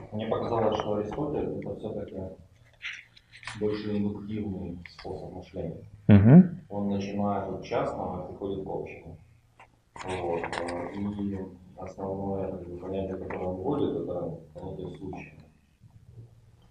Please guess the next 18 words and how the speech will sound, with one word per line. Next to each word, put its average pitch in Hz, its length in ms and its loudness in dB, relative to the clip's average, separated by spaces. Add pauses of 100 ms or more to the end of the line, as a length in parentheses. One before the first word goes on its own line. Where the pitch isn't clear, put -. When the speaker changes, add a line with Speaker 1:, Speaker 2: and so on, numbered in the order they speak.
(300)
Speaker 1:
Хотя 110 500 2
в 113 40 -6
тексте 101 560 -4 (100)
и 90 220 -8
упоминается - 640 -2 (100)
слово 85 380 -4
"бытие", 90 420 -12
например, - 480 -12 (1160)
вот, 80 300 -8
но 92 200 -4
основное, 95 440 -2
к - 60 -8
чему 90 180 -10
он 90 180 -6
подводит, - 440 -2
с - 480 -18
первого 90 340 -2
начала - 600 0